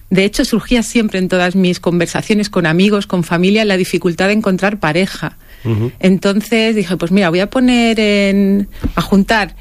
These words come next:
Speaker 1: el conocimiento que tengo con esta necesidad o esta demanda y a ver si podemos ayudar a
Speaker 2: Ujú.
Speaker 1: que, bueno, personas que realmente quieren encontrar pareja, una relación estable, la puedan encontrar.
Speaker 2: Es una mezcla entre vocación, ¿no? y necesidades que hoy,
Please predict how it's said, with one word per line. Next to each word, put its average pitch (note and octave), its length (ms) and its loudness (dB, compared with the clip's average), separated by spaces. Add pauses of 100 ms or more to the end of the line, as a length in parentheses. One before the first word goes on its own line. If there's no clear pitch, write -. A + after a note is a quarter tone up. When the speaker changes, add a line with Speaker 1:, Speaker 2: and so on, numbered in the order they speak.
Speaker 1:
el F#3 120 -4
conocimiento G3 560 0
que B3 100 -4
tengo G3+ 240 0
con F3+ 200 0
esta G#3+ 240 0
necesidad A3 600 0
o F#3+ 40 -2
esta F3+ 260 -2
demanda A3+ 580 2 (280)
y F#3+ 100 2
a F3 100 2
ver F3 340 2
si - 200 -2
podemos E3+ 540 0
ayudar D#3 500 0 (380)
a E3 80 0
Speaker 2:
Ujú. A#2 80 4
Speaker 1:
que, D3+ 400 -2
bueno, E3+ 240 -2
personas E3+ 360 0
que F3 120 -2
realmente D#3+ 500 0
quieren D#3 380 0
encontrar E3 420 2
pareja, E3+ 480 0
una F3 160 2
relación E3 380 0
estable, F3 400 -2
la F#3+ 100 0
puedan D#3 300 -6
encontrar. D#3 460 -4 (220)
Speaker 2:
Es B2 280 0
una B2 160 2
mezcla A#2+ 540 0
entre G2+ 840 0
vocación, C#3 680 -2 (180)
¿no? C#3+ 400 -2 (140)
y A2 440 2
necesidades G#2+ 1000 0
que A#2 160 0
hoy, A2+ 180 2